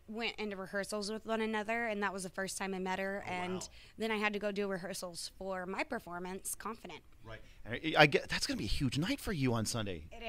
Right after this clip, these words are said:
Speaker 1: is. I'm really excited.
Speaker 2: What is it like, um, preparing for an award show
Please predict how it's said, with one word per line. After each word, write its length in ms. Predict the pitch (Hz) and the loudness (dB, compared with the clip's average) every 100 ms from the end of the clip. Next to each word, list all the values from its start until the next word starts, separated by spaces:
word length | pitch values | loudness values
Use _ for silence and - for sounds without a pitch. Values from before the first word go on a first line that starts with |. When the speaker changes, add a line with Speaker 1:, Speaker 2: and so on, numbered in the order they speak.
| 180 | -6
Speaker 1:
is. 180 | 226 - | -4 -4
I'm 160 | 202 | -2
really 260 | 208 202 180 | 0 -2 -2
excited. 400 | 170 - 165 170 | -6 -10 -10 -10
Speaker 2:
What 160 | 151 262 | -2 0
is 180 | 349 285 | 2 2
it 120 | - | 6
like, 400 | 151 147 147 - - | 12 12 12 10 6
um, 240 | 135 131 | 8 8
preparing 460 | - 135 151 135 131 | 6 4 8 10 8
for 260 | - 127 | 8 8
an 100 | 127 | 8
award 340 | 113 107 113 113 | 6 8 8 8
show 440 | - 104 98 98 | 6 8 8 4